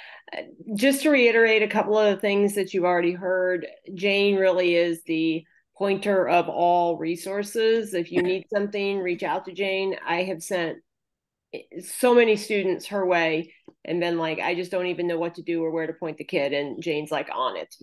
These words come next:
So she, she's a great resource. Um, I think it's important to,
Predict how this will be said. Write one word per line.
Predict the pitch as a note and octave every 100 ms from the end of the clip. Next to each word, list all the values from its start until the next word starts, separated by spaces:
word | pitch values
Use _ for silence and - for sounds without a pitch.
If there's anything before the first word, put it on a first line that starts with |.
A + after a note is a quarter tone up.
| _ _ -
So | - E3+ D#3+ C3+ -
she, | - A3 -
she's | - G#3+ G3+
a | F#3
great | D#3+ E3+ G3 G3 A#2+
resource. | F3+ F3+ - G3+ A3 A3 - -
Um, | F3+ D3+ D#3
I | F3
think | G#3 G3+
it's | F#3
important | G3 F3+ G#3 D3 F#3
to, | F3 E3